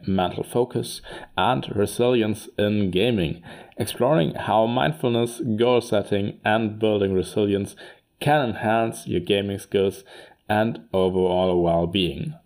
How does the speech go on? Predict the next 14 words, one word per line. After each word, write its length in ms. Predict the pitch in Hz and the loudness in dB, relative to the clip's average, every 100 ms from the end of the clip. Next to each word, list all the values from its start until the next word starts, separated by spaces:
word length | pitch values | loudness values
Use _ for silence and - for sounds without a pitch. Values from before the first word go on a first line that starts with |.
| _ - | _ -4
Let's 520 | 113 120 135 - - | -2 -2 -6 -12 -14
jump 480 | - - 90 90 85 - 95 | -8 -2 -2 -2 -6 -6 0
right 360 | 87 82 82 - - | 0 0 -4 -12 -4
in. 360 | 98 82 - - _ _ _ _ _ _ _ _ _ _ _ _ - _ _ _ - | -2 -2 -8 -16 _ _ _ _ _ _ _ _ _ _ _ _ -20 _ _ _ -8
So, 320 | - 127 123 160 | 0 2 0 -4
first 400 | - 170 165 110 | -2 0 0 -2
of 140 | 98 | -4
all, 520 | - 95 98 95 - 98 | 0 2 4 2 0 0
I 540 | 92 92 92 92 - | 2 2 2 2 0
want 460 | 98 98 95 95 - | -2 0 0 -2 -2
to 160 | 101 | -4
emphasize 720 | - 95 92 - 92 92 92 - - - | -2 -2 -4 0 2 0 -2 -10 -12 -4
the 380 | 98 104 104 | 0 2 2
importance 800 | 104 104 - 107 101 98 92 - | -2 -6 -2 0 0 -2 -4 -6